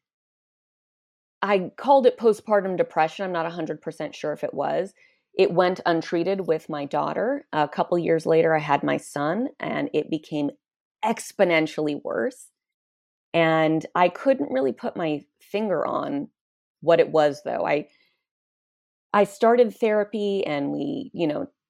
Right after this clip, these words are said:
talked about a lot of stuff, and, um, I still couldn't really figure out where the grief was coming from. Again, I knew that, like, my ch-, childhood wasn't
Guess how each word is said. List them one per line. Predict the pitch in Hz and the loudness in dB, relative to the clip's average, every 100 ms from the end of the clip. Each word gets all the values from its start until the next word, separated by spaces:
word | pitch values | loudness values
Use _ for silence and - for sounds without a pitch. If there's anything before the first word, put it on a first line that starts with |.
| - | -4
talked | 233 233 | 0 0
about | 220 208 202 | 4 4 4
a | |
lot | 202 202 | 4 4
of | 196 | 2
stuff, | - 202 190 185 185 - - | 0 4 6 4 0 -12 -8
and, | 165 156 151 147 147 147 - - | -4 -4 -4 -4 -4 -6 -10 -12
um, | 147 143 143 - - | -10 -10 -10 -10 -2
I | 180 185 | -2 -2
still | - - 247 247 | -10 0 4 4
couldn't | 247 247 208 - | 4 0 0 -6
really | 156 151 185 196 196 196 | -8 -6 0 2 2 -2
figure | - 190 160 165 - | -6 -6 -6 -8 -6
out | 147 143 143 - - _ _ _ _ _ _ _ _ _ | -6 -4 -6 -10 -20 _ _ _ _ _ _ _ _ _
where | 160 160 190 202 202 | -4 4 6 8 6
the | 165 | 2
grief | - - 165 156 180 156 - | -6 -6 -4 0 0 -2 -6
was | - | -8
coming | - - - | -10 -16 -16
from. | - - 90 | -14 -14 -4
Again, | 269 240 330 208 | -2 2 0 0
I | 220 | 0
knew | 220 294 294 | 2 4 4
that, | 180 156 - _ _ _ - | 4 2 -2 _ _ _ -4
like, | 165 | -2
my | 165 151 | 0 -2
ch-, | - _ _ | -4 _ _
childhood | - 175 151 127 - | 0 2 2 0 0
wasn't | 147 156 147 131 | -2 -2 -4 -6